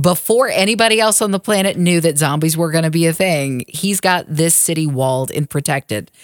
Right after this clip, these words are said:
And Brad Pitt's character is like, "How did you know to build this wall?" And the guy says, "You know what?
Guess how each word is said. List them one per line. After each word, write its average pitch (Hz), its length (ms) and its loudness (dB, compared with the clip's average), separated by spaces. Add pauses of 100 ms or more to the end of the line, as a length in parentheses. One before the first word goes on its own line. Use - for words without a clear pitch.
(560)
And 151 240 0
Brad 170 280 2
Pitt's 196 260 -2
character 165 360 0
is 139 80 0
like, 123 160 -2
"How 151 240 -2
did 202 180 0
you 165 140 2
know 151 260 2
to 156 80 2
build 151 260 0
this 147 180 0
wall?" 139 520 2
And 185 180 2
the 190 60 2
guy 175 380 0
says, 156 720 0
"You 170 100 0
know 156 140 2
what? 170 300 0